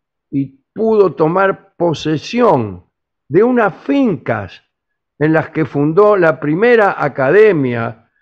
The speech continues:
dirigida por un extranjero en Japón. Y ahí en esa academia empezaron a visitarlo muchos médicos japoneses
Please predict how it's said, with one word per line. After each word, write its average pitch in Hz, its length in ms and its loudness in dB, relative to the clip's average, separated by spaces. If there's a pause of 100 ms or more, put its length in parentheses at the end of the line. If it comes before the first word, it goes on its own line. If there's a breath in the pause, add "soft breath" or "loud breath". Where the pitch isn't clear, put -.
(160)
dirigida 165 600 -2
por 143 140 0
un 170 140 -2
extranjero 131 580 -4
en 113 60 -6
Japón. 87 540 -16 (760)
Y - 80 -2
ahí 165 240 4
en 170 220 2
esa 123 400 -4
academia 196 580 0
empezaron 131 480 -4
a 117 60 -6
visitarlo 139 640 -4
muchos 196 380 -4
médicos 147 500 -2
japoneses 131 840 -6